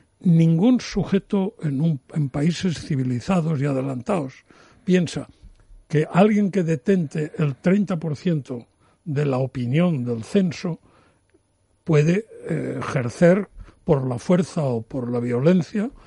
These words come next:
los postulados que él tenía y, por lo tanto, esto se da por sabido y que, en consecuencia, ha cesado la tormenta. Pero nosotros sabemos que en España la tormenta se mantiene, ¿eh?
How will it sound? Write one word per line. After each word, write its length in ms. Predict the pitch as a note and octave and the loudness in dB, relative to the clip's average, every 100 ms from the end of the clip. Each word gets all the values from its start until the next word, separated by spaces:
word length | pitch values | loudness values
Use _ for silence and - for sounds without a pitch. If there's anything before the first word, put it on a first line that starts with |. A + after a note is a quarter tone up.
| - - - | -20 -20 -10
los 440 | E3+ C#3 C3+ C3+ - _ | -6 -4 -4 -6 -10 _
postulados 760 | E3 C#3+ - C3 A#2 C#3+ E3 - | -6 -6 -4 -4 -2 0 -2 -2
que 120 | D#3 | -6
él 80 | B2+ | -4
tenía 380 | B2+ F#3 B3+ | -4 -2 -2
y, 60 | B2 | -4
por 200 | - D3+ | -6 -4
lo 120 | E3+ | -4
tanto, 460 | - D3+ C3 F3 E3 - - _ | -2 -4 -2 -2 -4 -10 -20 _
esto 400 | - - - D#3 - | -4 -4 -2 -4 -4
se 220 | - B2+ | -10 -6
da 160 | A#2+ C3 | -6 -6
por 360 | D#3 C#3+ C3+ | -2 -2 -2
sabido 440 | - E3 F3+ G3 A3 | -2 0 0 0 -2
y 60 | |
que, 100 | - | -4
en 80 | C#3+ | -8
consecuencia, 760 | B2 C3 - F3 C#3 - F3+ D3+ - - - - | -8 -12 -10 -8 -6 -6 -6 -6 -10 -18 -16 0
ha 120 | F#3+ | 0
cesado 600 | - C3+ - C#3+ D#3+ F3 - _ _ | 0 -6 -2 0 0 -4 -12 _ _
la 300 | D#3 C3+ C3 | -4 -2 -2
tormenta. 640 | - A#2 B2 A#2+ F#2 - _ _ _ _ _ - | -4 -2 -2 -4 -6 -18 _ _ _ _ _ -8
Pero 140 | C#3 | -4
nosotros 300 | B2 D3 G#3+ | -2 0 -2
sabemos 360 | E3+ F3+ E3 E3 | -2 -2 -2 -4
que 80 | F#3 | -4
en 60 | B2 | -6
España 340 | - C#3+ D#3 | -6 -6 -4
la 140 | D#3+ | -6
tormenta 640 | C3+ C#3 C3 D3 C#3 E3+ D#3 | -6 -6 -4 -4 -4 -4 -4
se 140 | - | -6
mantiene, 480 | D#3+ D3+ C#3+ G#3+ A#3 - _ _ | -6 -6 -4 -6 -6 -12 _ _
¿eh? 80 | D#3+ | -20